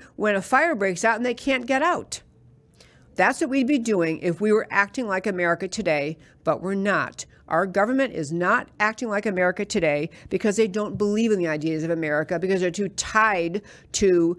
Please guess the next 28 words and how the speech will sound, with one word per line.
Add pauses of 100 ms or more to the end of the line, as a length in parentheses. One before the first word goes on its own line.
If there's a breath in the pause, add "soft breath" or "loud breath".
(160 loud breath)
the
Chinese
people.
And
the
last
thing
they're
tied
to,
you
know, (360)
segues
well (300 loud breath)
into
my
last
segment, (360 loud breath)
is
that
we
really
have
a
government
today
in
America